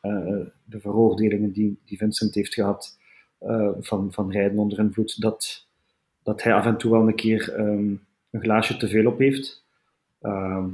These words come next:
maar er zijn inderdaad dan een aantal situaties, eh, ehm, waarbij dat het, eh, bij wijze van spreken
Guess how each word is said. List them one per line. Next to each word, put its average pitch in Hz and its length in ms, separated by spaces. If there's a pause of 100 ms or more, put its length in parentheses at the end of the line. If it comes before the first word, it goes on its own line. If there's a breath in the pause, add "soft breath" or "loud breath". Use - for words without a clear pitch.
(160)
maar 104 560
er - 120
zijn 104 240
inderdaad 98 520
dan 104 180
een 101 100
aantal 104 260
situaties, - 760
eh, 104 200 (680)
ehm, 62 320 (260)
waarbij 104 520
dat 104 180
het, - 200
eh, 110 220 (640 loud breath)
bij 110 400
wijze 110 180
van 107 100
spreken 113 380